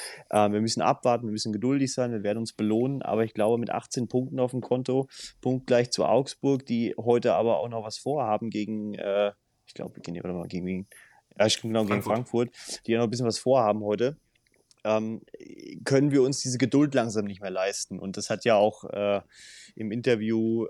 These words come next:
Speaker 1: ähm, ja, einer deiner absoluten Favoriten, äh, Sascha Kalajdzic, auch gesagt, ähm, dass sie jetzt langsam echt dieses Schönspielen, äh, sich sonst wohin schieben können, sondern also einfach Tore brauchen und egal wie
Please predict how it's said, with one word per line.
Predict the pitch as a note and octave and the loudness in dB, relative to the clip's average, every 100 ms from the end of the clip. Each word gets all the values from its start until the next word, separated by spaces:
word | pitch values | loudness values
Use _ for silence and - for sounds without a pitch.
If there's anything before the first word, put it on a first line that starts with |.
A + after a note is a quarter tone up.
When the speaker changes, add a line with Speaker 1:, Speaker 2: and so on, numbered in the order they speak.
| G2 | -2
Speaker 1:
ähm, | G2+ G2+ G2+ G2 _ _ | -2 -2 -8 -14 _ _
ja, | - A2 A#2 | -2 0 0
einer | - G#2 A2 G#2 | -2 -10 -8 -6
deiner | G#2 G#2 G2+ | -6 -6 -10
absoluten | A2 - A#2 A#2 | -12 -14 -14 -10
Favoriten, | G#2+ G2+ G#2 A2+ - A#2 A#2 | -6 -6 -6 -8 -6 -6 -6
äh, | G#2 G2+ G#2 | -4 -2 -2
Sascha | G#2 G#2+ G#2+ | 0 0 2
Kalajdzic, | A2+ G#2 G#2+ - A2+ - - - - _ F#2+ | 4 4 4 2 -8 -10 -16 -20 -20 _ -6
auch | G#2 | -6
gesagt, | - F#2+ G2 A#2 - - | -6 -2 0 -2 -6 -12
ähm, | G#2+ G#2 G2+ F#2+ - | -10 -8 -8 -10 -8
dass | G2+ | -6
sie | A2 | -4
jetzt | G#2 - | -6 -4
langsam | G#2 A2 G#2+ | -2 0 0
echt | - A2 - | -2 -6 -8
dieses | G#2+ - | -4 -2
Schönspielen, | A#2 A#2+ - A#2 A2+ A2+ A2+ | 0 -2 -2 0 2 2 -2
äh, | D#2 G2 G2+ G2 | -2 0 0 0
sich | G2 G#2+ | -4 -6
sonst | G#2+ - | -6 -4
wohin | A#2+ A#2 | -4 -4
schieben | A2+ A#2 A2+ | -2 -4 -2
können, | G#2+ A2+ | -2 -2
sondern | G#2 G#2 | 0 0
also | G2+ G#2 | 0 0
einfach | E2+ G2+ G#2 | 0 -2 -6
Tore | A#2 A#2 A#2 | 0 2 2
brauchen | G#2 A2 A2 | 4 2 2
und | G#2 | -2
egal | G#2 G#2 G#2 G#2+ | -4 0 0 0
wie | G#2+ A2 | 0 -2